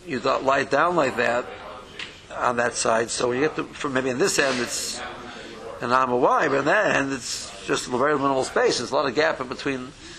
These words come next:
between the Kroshim. Um, Shaper, Alamandomer Kishem, Shemilamatan Ovyan Amma, Kach Milamalan is Ovyan Amma. The one that said it's, it remains,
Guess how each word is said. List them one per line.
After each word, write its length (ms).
between 220
the 80
Kroshim. 400
Um, 480
Shaper, 480
Alamandomer 560
Kishem, 520
Shemilamatan 1400
Ovyan 380
Amma, 400
Kach 240
Milamalan 580
is 120
Ovyan 280
Amma. 260
The 80
one 200
that 80
said 160
it's, 220
it 80
remains, 580